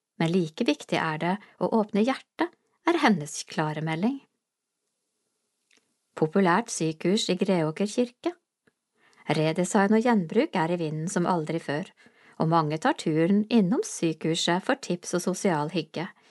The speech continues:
Her får du hjelp til reparasjoner, redesign og ny søm. Dette er dagen som Herren har gjort. Det ble en fin seremoni i Greåker kirke da Berit Vassdal ble vigslet til prest.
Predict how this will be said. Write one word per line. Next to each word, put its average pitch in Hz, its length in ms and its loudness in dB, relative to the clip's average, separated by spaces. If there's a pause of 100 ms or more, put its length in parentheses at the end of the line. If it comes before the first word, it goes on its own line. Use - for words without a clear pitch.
(400)
Her 143 180 4
får 175 140 0
du 160 100 0
hjelp 156 240 2
til 262 160 -2
reparasjoner, 165 800 0 (160)
redesign 160 680 0 (260)
og 269 140 4
ny 160 180 0
søm. 151 300 -8 (2000)
Dette 185 480 2
er - 160 2
dagen 160 400 -2
som 240 220 2
Herren 226 320 0
har 254 100 0
gjort. - 360 -10 (680)
Det 160 160 0
ble 170 140 2
en 175 100 -2
fin 202 320 2
seremoni 320 540 2 (100)
i 208 80 0
Greåker 180 480 -2
kirke 185 460 -2 (340)
da 269 160 2
Berit 196 400 2
Vassdal 170 480 -2
ble 190 160 -2
vigslet 160 460 -6
til 160 100 -4
prest. - 480 -8